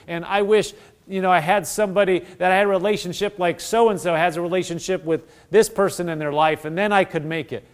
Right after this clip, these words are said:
All that is wrong thinking because it's putting our dependence on some person when in fact, the whole time, if we're a Christian,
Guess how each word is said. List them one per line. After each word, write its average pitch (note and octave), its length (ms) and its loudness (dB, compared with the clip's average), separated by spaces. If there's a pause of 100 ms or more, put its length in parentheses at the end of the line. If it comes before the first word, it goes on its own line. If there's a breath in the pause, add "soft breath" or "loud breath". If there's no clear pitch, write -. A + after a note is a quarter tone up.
(540 soft breath)
All G#3 260 6
that G#3 220 4
is C#3 160 -2
wrong E3+ 340 2
thinking F#3 420 -4
because D3+ 300 -4
it's D3+ 100 -6
putting G3 280 -6
our F3 100 0
dependence F#3 580 -4
on D3 140 -4
some D#3+ 260 -6
person F3+ 460 -4
when D#3+ 140 -6
in D3 100 -8
fact, - 640 2
the C#3 100 4
whole F#3 280 8
time, C3+ 400 -4
if A#2+ 100 -12
we're G3 160 0
a G3+ 40 0
Christian, D3+ 580 -6